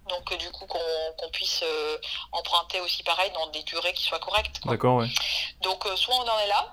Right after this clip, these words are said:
Speaker 1: donc c'est pas le top, hein, mais voilà, on, on est en train de voir après avec, euh, des spé-,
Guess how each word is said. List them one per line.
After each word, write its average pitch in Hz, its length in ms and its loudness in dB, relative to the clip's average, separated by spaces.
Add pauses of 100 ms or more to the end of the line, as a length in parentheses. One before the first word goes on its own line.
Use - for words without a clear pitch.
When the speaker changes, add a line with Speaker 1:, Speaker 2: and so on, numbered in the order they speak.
Speaker 1:
donc 180 140 -6
c'est - 140 -2
pas 202 100 2
le 190 60 -4
top, 165 260 -4
hein, 175 140 2
mais 170 220 -4
voilà, 170 200 4
on, 160 540 -6
on - 20 -12
est 165 140 -6
en 170 80 0
train 170 180 0
de 170 60 -6
voir 175 360 2
après 156 200 -2
avec, 160 300 -2
euh, 156 280 -4
des 165 100 -6
spé-, 175 200 -4